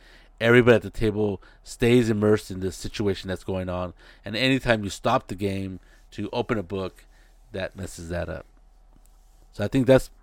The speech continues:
that's a pretty important rule, and I put that at the end. Might be way at the top, you know, but,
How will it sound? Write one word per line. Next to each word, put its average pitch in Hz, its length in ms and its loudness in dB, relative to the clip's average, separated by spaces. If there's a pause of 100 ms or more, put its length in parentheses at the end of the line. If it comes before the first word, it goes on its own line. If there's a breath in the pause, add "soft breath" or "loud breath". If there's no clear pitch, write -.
that's 147 200 2
a - 20 -16
pretty 196 180 8
important 143 380 2
rule, 127 240 4
and 117 80 2
I 104 80 0
put - 220 -10
that 139 100 0
at 123 140 -4
the 104 180 -10
end. 110 320 -8
Might 131 260 0
be 160 140 4
way 104 280 4
at 104 120 0
the - 120 -20
top, 95 280 -2 (100)
you 90 60 -18
know, 90 280 -14
but, 92 160 -4